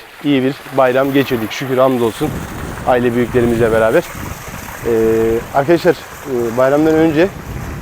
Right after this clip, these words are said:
tabii şey belirtmiştik. Ee, full eşyalı olarak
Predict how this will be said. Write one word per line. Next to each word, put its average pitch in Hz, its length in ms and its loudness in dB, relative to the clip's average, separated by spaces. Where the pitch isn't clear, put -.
tabii 135 140 2
şey 143 200 2
belirtmiştik. 120 520 0
Ee, 135 40 -6
full 160 140 2
eşyalı 139 380 4
olarak 143 320 4